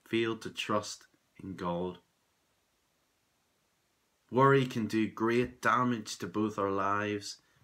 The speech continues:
mentally and physically.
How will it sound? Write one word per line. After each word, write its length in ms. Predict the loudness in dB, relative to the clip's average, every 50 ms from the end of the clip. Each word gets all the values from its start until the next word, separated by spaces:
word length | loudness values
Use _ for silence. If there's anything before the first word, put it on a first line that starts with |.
| -8
mentally 800 | -4 0 2 2 2 0 0 -2 -4 -2 0 0 0 0 -2 -6 _ _ _ _ _ _ _ _ _ _ _ _ -6
and 180 | -4 -2 -2 -4
physically. 580 | -4 -6 -6 -6 -6 -8 -10 -6 -8 -8 -8